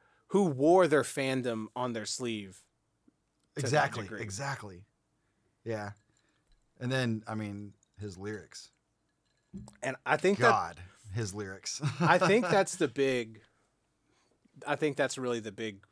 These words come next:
Speaker 1: thing of why I missed the boat on it, because I, the,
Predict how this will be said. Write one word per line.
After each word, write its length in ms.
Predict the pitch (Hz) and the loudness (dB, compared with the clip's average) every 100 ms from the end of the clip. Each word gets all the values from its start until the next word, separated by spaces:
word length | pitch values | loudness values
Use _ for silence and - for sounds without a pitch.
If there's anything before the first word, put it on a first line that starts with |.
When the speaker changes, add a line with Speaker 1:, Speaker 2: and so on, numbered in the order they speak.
| _ | _
Speaker 1:
thing 440 | - 123 117 117 - _ _ _ _ _ _ _ _ - | -4 -4 -4 -8 -14 _ _ _ _ _ _ _ _ -6
of 180 | 117 110 | -6 -2
why 300 | 131 120 117 | 2 4 4
I 180 | 110 110 | 2 0
missed 300 | 110 - - | -4 -8 -10
the 80 | |
boat 340 | 90 80 - - _ _ _ _ _ _ _ _ _ _ - | -16 -18 -18 -20 _ _ _ _ _ _ _ _ _ _ -6
on 180 | 113 104 | -4 -6
it, 180 | 101 | -10
because 600 | 110 107 - 117 107 95 - | -14 -12 -4 -4 -4 -8 -8
I, 680 | 120 113 110 107 104 101 98 - | -4 -4 -2 -4 -6 -10 -14 -18
the, 400 | 127 131 117 120 | -6 -4 -2 -4